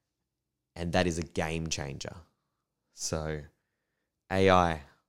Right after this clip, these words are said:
it's necessary. Um, it's gonna disrupt everything. I can see it now as a small business owner. It is just like,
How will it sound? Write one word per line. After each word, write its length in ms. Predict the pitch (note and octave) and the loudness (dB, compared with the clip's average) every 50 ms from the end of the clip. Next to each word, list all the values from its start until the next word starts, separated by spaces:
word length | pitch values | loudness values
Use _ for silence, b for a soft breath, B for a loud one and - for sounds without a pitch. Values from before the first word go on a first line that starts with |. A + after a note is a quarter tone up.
| _ _ _ - | _ _ _ -14
it's 180 | - - - - | -6 -6 -4 0
necessary. 920 | F#2+ F#2 E2+ - F#2+ - - - F#2 F2+ F2+ F2+ F2+ F2+ F2+ E2+ F2 - _ _ _ _ _ _ _ _ _ _ | 0 0 0 0 0 0 2 4 6 6 6 6 4 2 2 0 -4 -8 _ _ _ _ _ _ _ _ _ _
Um, 520 | - - F2+ F2 F2 F2+ F2+ F2+ F#2 F2+ E2 - - - - _ _ - | -6 -2 0 0 2 2 0 0 -2 -4 -6 -8 -14 -20 -20 _ _ 0
it's 180 | - A#2 A2+ - | 0 0 2 4
gonna 200 | - D3+ D3 C#3 | 4 6 6 6
disrupt 500 | B2 G#2+ - - - G2+ F2 - - - - - | 4 4 4 4 4 4 4 2 0 -12 -6 -4
everything. 560 | E2+ F2+ D#2 E2+ E2 D#2+ D2 - - - - _ _ _ _ _ _ _ _ _ _ _ _ _ _ _ _ _ _ _ _ _ _ _ _ _ - | -2 -2 -2 -2 -4 -4 -4 -8 -12 -14 -16 _ _ _ _ _ _ _ _ _ _ _ _ _ _ _ _ _ _ _ _ _ _ _ _ _ -10
I 100 | - F#2+ | -8 -6
can 160 | F#2+ - F#2+ | -4 -2 0
see 220 | F2+ - - G#2 G2+ | 2 4 6 6 6
it 80 | F2 | 6
now 200 | F2 F2+ F2 E2 - | 6 4 2 2 2
as 120 | F2 E2 | 0 0
a 80 | E2+ E2 | 0 0
small 380 | - - - F#2+ F#2 G2 G2 | 0 0 2 2 2 2 2
business 380 | F2+ G2+ F#2 E2+ F#2+ F2 E2 - | 2 2 0 0 0 -2 -2 0
owner. 320 | E2 D#2 D#2 D#2+ D#2+ D#2 - | -2 -2 -2 -4 -4 -4 -4
It 100 | - E2 | -2 -2
is 220 | E2+ D#2 D2 - | -2 -2 -2 -2
just 200 | - D#2+ - - | 0 0 0 0
like, 200 | E2+ D#2+ D#2 D2+ | 0 -2 -2 -4